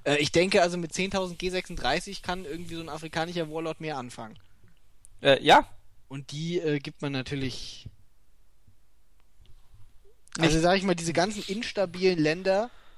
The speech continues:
Speaker 1: äh, wo es dann auch richtig den Bürgerkrieg andauernd gibt, da ist ja gar nicht so viel mit schweren Waffen.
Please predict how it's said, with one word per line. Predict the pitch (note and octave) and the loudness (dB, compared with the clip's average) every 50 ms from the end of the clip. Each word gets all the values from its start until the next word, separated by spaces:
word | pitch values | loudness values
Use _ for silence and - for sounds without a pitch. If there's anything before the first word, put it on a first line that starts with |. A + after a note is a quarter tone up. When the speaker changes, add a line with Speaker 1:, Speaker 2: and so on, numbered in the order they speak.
| - - - - - - - - - | -20 -20 -20 -20 -20 -20 -18 -12 -6
Speaker 1:
äh, | C3+ C#3 D3 D3 D3+ D3+ C#3 | -4 -2 -2 0 -2 -2 -4
wo | C3+ D3+ E3 | -6 -10 -10
es | D#3+ - | -8 -2
dann | - F3 F3 F3 E3 D3+ - - - - | -2 -2 -2 -2 -8 -14 -16 -18 -12 -8
auch | D#3 D3+ - - | -8 -4 -2 -2
richtig | F3+ F#3+ - - G3 F3+ - - | -2 -2 -2 -4 -6 -6 -6 -8
den | - E3 D#3 | -10 -8 -6
Bürgerkrieg | D3 F3+ G#3 A3 G3+ - - F#3+ F3 C#3 | -2 0 2 2 2 2 0 -2 -2 0
andauernd | D3 E3+ F3 E3+ E3+ E3 D#3+ | -2 -2 -2 -4 -4 -4 -6
gibt, | - F3 - - - - - - | -8 -10 -10 -12 -18 -18 -16 -16
da | - | -14
ist | - A#2 - - | -14 -10 -6 -2
ja | D#3+ D#3 | -2 0
gar | C#3+ C3 C3+ | 0 0 -2
nicht | C#3 C#3 B2+ | -2 -4 -10
so | C3+ C3 | -12 -14
viel | - - C#3+ | -12 -10 -12
mit | C3+ B2 - | -12 -12 -14
schweren | - - B2 B2 C3 C3 A#2+ | -14 -12 -10 -10 -8 -10 -8
Waffen. | A#2 A2+ A2+ - A#2 - - | -10 -10 -10 -12 -16 -20 -20